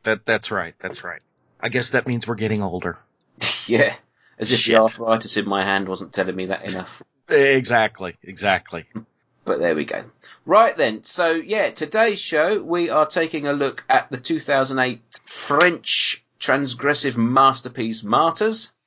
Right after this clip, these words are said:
Speaker 2: and the recent, uh, American remake.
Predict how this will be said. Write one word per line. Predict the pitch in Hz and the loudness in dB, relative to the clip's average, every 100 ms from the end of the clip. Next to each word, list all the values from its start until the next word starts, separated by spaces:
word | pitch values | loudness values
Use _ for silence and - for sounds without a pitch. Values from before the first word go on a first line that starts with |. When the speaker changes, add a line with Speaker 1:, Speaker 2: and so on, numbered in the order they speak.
| _ _ - | _ _ -2
Speaker 2:
and | 131 131 123 | 0 0 -4
the | 120 | -8
recent, | 120 143 143 131 120 _ - - - | -8 -6 -4 -6 -8 _ -10 -6 0
uh, | 123 117 | 4 4
American | 120 123 113 110 98 | 4 4 4 2 -2
remake. | 98 143 208 | 0 0 0